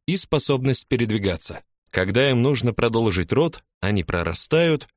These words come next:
и на одном дереве появляются сразу много коконов семян с новорождёнными. Личность матери,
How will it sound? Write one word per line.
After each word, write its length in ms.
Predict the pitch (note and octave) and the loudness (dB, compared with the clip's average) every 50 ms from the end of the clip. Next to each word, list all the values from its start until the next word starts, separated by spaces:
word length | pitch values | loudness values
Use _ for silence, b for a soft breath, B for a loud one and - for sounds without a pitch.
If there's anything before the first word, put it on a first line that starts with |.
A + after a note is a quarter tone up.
| _ _ | _ _
и 80 | - A2 | -2 0
на 220 | A2+ A#2+ B2+ C3+ | 2 2 2 0
одном 380 | C3 B2+ A#2+ C3 C#3+ C3+ A#2 F#2+ | 0 -2 0 0 0 2 2 0
дереве 380 | F2+ B2+ D3 D3 E3 D3 D#3 C#3+ | 2 2 2 2 2 0 0 0
появляются 760 | - B2 A2+ A2+ A#2+ B2+ E3 G3 G#3 F#3 F3+ D#3+ - E3+ | 0 0 0 0 2 2 2 2 2 2 0 0 -2 -2
сразу 420 | D3+ - - D3 D#3 D#3 C3+ A#2 C3 | -2 0 0 2 2 2 2 2 2
много 400 | A#2 A2+ B2+ C#3 C3+ A2 A2 F#2 | 2 2 2 2 0 0 -2 0
коконов 440 | - - D3 - - A2 G#2 F#2 - | 0 0 0 2 0 0 0 0 -2
семян 340 | - - F2+ G#2+ C3 C#3 | -2 -2 0 0 0 -2
с 100 | B2 - | -2 -2
новорождёнными. 840 | - G#2+ G#2+ A#2+ C3 C3+ B2+ A#2+ C3 C#3+ A#2 F#2 E2 D#2+ D2+ A1+ - - _ _ _ _ _ | -2 0 0 0 0 -2 -2 0 0 0 2 2 0 -2 -4 -6 -12 -18 _ _ _ _ _
Личность 520 | - E2+ G2+ C#3 D3 - - G#2+ G2 - - | 0 2 2 2 2 2 2 0 0 2 2
матери, 520 | G#2+ C#3 F#3+ G3 - - F2+ D#2+ - - | 2 2 2 2 2 0 0 -2 -4 -8